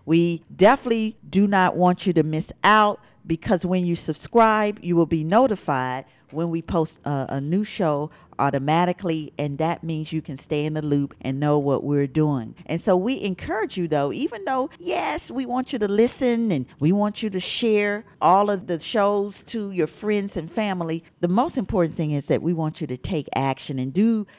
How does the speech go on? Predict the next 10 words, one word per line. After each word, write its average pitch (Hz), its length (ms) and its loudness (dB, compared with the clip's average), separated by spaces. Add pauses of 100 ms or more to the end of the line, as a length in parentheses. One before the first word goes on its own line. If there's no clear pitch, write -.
(140)
some 240 280 2
of 185 80 -4
these 190 240 -4
healthy 226 420 -4
tips 226 460 2
and, 143 160 -4 (280)
and 156 220 -2
things 226 320 -2
that 170 240 2
we 180 380 0